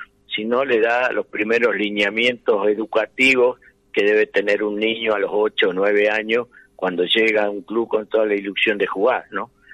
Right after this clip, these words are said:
Y bueno, eso creo que es lo que ahora se ha vuelto a poner en la agenda política. Esto es muy bueno y faltaría que se cumplan las leyes, ¿no? Que se reglamente la ley de clubes de barrio para no tener que andar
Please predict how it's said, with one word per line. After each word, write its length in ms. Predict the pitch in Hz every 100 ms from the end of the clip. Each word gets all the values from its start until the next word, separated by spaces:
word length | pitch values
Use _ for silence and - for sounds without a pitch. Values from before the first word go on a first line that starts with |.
| - _ _
Y 160 | 98 104
bueno, 300 | 110 113 127
eso 320 | 170 - 151
creo 320 | 147 139 139
que 200 | - 123
es 80 | 120
lo 140 | 117
que 120 | - 101
ahora 160 | 107 110
se 80 | 117
ha 60 | 101
vuelto 340 | 120 123 113
a 60 | 104
poner 300 | 104 113 110
en 120 | 104
la 80 | 98
agenda 300 | - 117 101
política. 680 | - 98 123 - 123 131 - _ _ _
Esto 300 | 113 - 113
es 60 | 107
muy 240 | 117 131
bueno 580 | 127 147 139 139 151 151 - - _
y 340 | - 135 151 147
faltaría 760 | - 143 135 135 156 170 170
que 140 | - 113
se 160 | 120
cumplan 440 | - 123 131 117 104
las 120 | 95
leyes, 400 | 127 165 - 95
¿no? 180 | 110 151
Que 140 | - -
se 120 | 101
reglamente 600 | 101 113 110 117 120 117
la 140 | 101
ley 180 | 101 117
de 140 | 107
clubes 300 | 101 110 107
de 80 | 107
barrio 560 | 135 151 143 127 131 123 - - - - - - - -
para 240 | - 104 104 104 107
no 220 | 113 139 147
tener 520 | 104 127 139 147 127
que 140 | - 110
andar 400 | 110 127 131